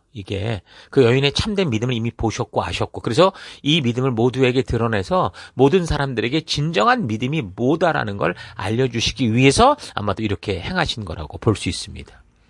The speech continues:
여러분, 우리의 믿음의 싸움은 내 자존심의 싸움이 아니라는 것 잊지 마십시오. 나는 지금 오직 우리 하나님의 마음을 전하기 위한 전도자로, 또 빛의, 빛으로, 소금으로 이렇게 보냄을 받은 거지,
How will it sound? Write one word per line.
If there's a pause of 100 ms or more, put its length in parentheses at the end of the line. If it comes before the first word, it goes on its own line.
(360)
여러분,
우리의
믿음의
싸움은 (380)
내
자존심의
싸움이
아니라는
것
잊지
마십시오. (480)
나는
지금
오직 (240)
우리
하나님의
마음을
전하기
위한
전도자로,
또
빛의, (200)
빛으로,
소금으로
이렇게
보냄을
받은
거지,